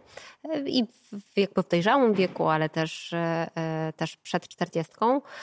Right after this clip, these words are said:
Em, no i pytanie właśnie, jak przygotować się do rozmowy rekrutacyjnej,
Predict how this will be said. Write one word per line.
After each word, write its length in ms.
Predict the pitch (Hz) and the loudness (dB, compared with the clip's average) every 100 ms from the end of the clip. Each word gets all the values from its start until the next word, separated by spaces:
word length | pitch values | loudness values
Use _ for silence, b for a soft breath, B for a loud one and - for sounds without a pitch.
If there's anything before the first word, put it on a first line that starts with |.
| B B B _ | B B B _
Em, 1040 | 170 170 170 170 170 170 170 170 165 160 - | -2 0 2 2 2 2 2 2 2 0 0
no 120 | 185 | 0
i 100 | 196 | 2
pytanie 360 | 196 214 226 233 | 2 2 4 4
właśnie, 320 | 220 214 208 | 2 0 0
jak 260 | 202 202 - | 2 0 -4
przygotować 520 | - 190 196 202 202 | -6 -4 -2 -2 -2
się 60 | - | -2
do 60 | |
rozmowy 380 | 185 185 185 185 | -2 0 0 0
rekrutacyjnej, 960 | 180 - 180 175 - 175 170 175 208 | -2 -4 -4 -4 -2 -2 0 2 2